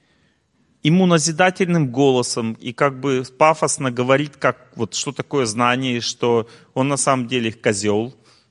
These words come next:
что не знает этого знания. Если она ставит себя царицей, а его козлом, ему что-то рассказывает и ста-, и унижает его в этом разговоре, то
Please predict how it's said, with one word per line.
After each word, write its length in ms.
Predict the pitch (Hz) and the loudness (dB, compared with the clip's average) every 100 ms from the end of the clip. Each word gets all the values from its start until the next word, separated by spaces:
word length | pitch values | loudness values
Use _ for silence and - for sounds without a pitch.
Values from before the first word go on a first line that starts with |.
| - | -18
что 160 | - 113 | -8 -6
не 100 | 107 | -4
знает 380 | 110 117 107 | 0 0 2
этого 300 | 110 - 110 | -2 -2 -2
знания. 500 | 104 117 107 98 95 98 _ _ _ _ _ _ _ _ _ _ _ _ _ _ _ _ - - | 0 0 2 0 -4 -8 _ _ _ _ _ _ _ _ _ _ _ _ _ _ _ _ -20 -12
Если 180 | - | -2
она 180 | 123 127 | 2 2
ставит 400 | 120 143 135 120 | 2 2 2 0
себя 440 | - 117 123 117 - - - _ _ | -4 0 2 2 0 -20 -20 _ _
царицей, 680 | - 131 135 - 135 131 131 _ _ | 0 2 2 0 0 -2 -4 _ _
а 100 | - | 0
его 160 | 120 127 | 2 2
козлом, 680 | 123 120 110 113 113 127 123 _ _ _ _ _ _ | 0 -2 0 2 2 2 -8 _ _ _ _ _ _
ему 160 | 117 120 | 0 0
что-то 300 | - 123 123 | -2 -2 0
рассказывает 760 | 120 - 120 113 117 117 123 - _ _ _ _ _ _ _ _ | 0 2 2 2 0 -4 -4 -8 _ _ _ _ _ _ _ _
и 80 | 123 | -8
ста-, 240 | - 143 | 2 2
и 120 | 113 | 4
унижает 720 | 135 139 123 120 110 110 107 | 4 4 4 4 4 4 2
его 160 | 120 127 | -2 0
в 60 | 131 | -2
этом 260 | 131 131 | -4 -6
разговоре, 580 | 127 135 131 123 120 120 _ _ _ _ _ | -8 -6 -6 -4 -6 -8 _ _ _ _ _
то 440 | 202 156 101 90 | 4 6 4 0